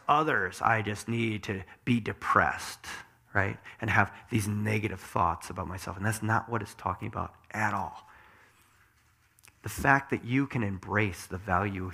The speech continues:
you have in Jesus, that allows you to be humble because you know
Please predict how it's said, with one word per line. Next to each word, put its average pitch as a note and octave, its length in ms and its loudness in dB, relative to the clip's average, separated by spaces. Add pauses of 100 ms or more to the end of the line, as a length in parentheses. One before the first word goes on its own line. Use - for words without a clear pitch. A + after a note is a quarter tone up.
you G2 160 -4
have G2+ 320 2
in F2+ 120 -4
Jesus, G2 580 -8 (880)
that A#2 140 8
allows F#2 680 0
you C2+ 180 -12 (1500)
to - 120 -8
be G2+ 140 -6
humble E2+ 340 -10 (1600)
because G#2 320 -4
you G2 100 -2
know F#2+ 360 0